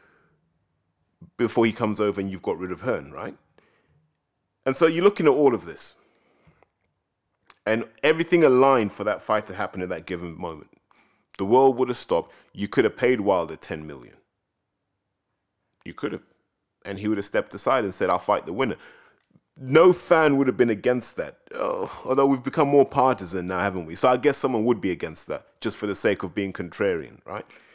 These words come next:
And so we lost that opportunity.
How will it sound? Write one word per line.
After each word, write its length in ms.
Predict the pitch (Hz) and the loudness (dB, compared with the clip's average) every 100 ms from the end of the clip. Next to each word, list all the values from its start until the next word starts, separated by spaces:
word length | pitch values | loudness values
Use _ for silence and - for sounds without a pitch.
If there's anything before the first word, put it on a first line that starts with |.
| _ _ _ _ _ _ _ _ _ _ _ _ _ - | _ _ _ _ _ _ _ _ _ _ _ _ _ -2
And 120 | 135 | 0
so 120 | 135 | 2
we 160 | 156 151 | 2 4
lost 400 | 147 165 170 - | 6 6 4 2
that 140 | 147 | 4
opportunity. 920 | 139 - 139 - 143 135 - 78 69 | 4 2 -6 0 2 2 -2 -10 -14